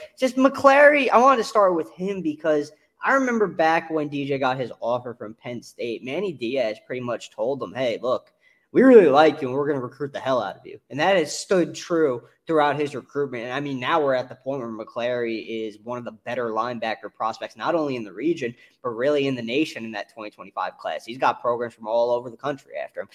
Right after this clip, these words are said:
and rightfully so. I, if you watch his athleticism as a linebacker, it's exactly what Diaz looks for out of his guys. <laughs> It kinda reminds me of Tony Rojas in regard. Their athleticism and their profiles aren't exactly the same, but Rojas was a standout running back in his high school career at Fairfax High in Virginia.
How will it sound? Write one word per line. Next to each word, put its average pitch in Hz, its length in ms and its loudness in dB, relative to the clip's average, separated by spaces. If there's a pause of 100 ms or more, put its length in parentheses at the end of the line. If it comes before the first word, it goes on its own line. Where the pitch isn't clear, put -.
(200)
and 170 160 0
rightfully 180 480 4
so. 143 420 2
I, 110 160 -2
if 127 300 -8
you 151 100 -2
watch 135 380 0
his 135 100 -12
athleticism 120 720 -6 (400)
as 123 160 -4
a 127 40 -4
linebacker, 120 800 -4
it's 117 120 -10
exactly 135 480 -4
what 139 240 -4
Diaz 143 340 -2
looks 135 260 -6
for 123 300 -4 (240)
out 131 140 -4
of 127 60 -6
his 117 160 -10
guys. 113 440 -2
<laughs> - 0 -
It 185 320 -4
kinda 240 200 4
reminds 170 420 0
me 147 80 -4
of 123 100 -10
Tony 143 200 -6
Rojas 123 460 0
in 113 140 -12
regard. 113 340 -4 (240)
Their 170 180 2
athleticism 214 460 -2
and 151 180 -6
their 135 80 -4
profiles 135 480 -2
aren't 120 200 -6
exactly 120 500 -4
the 117 80 -10
same, 113 420 -8
but 120 200 0 (220)
Rojas 180 420 6
was 139 80 -10
a 123 60 -6
standout 139 600 -2
running 143 300 -4
back 123 260 -2
in 123 80 -12
his 139 160 -10
high 120 140 -4
school 117 240 -12
career 117 300 -6
at - 100 -14
Fairfax 113 440 -8
High 117 140 -8
in 107 60 -18
Virginia. 113 440 -10